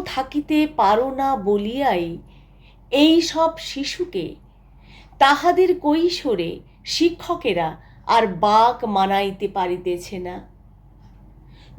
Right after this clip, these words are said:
যৌবনে তাহারা হইতেছে উদ্ধত এবং পূর্ণ বয়সে পিতা মাতার প্রতি চূড়ান্তভাবে উদাসীন বা অকৃতজ্ঞ।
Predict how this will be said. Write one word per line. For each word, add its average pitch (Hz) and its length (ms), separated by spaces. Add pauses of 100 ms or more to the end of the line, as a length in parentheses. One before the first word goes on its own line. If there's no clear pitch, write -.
যৌবনে 392 800
তাহারা 311 480
হইতেছে 302 640
উদ্ধত 277 800 (760)
এবং 247 480 (120)
পূর্ণ 330 500
বয়সে 349 640 (840)
পিতা 269 420
মাতার 233 520
প্রতি 262 580 (540)
চূড়ান্তভাবে 311 1080
উদাসীন 262 880 (200)
বা 214 560 (260)
অকৃতজ্ঞ। 208 920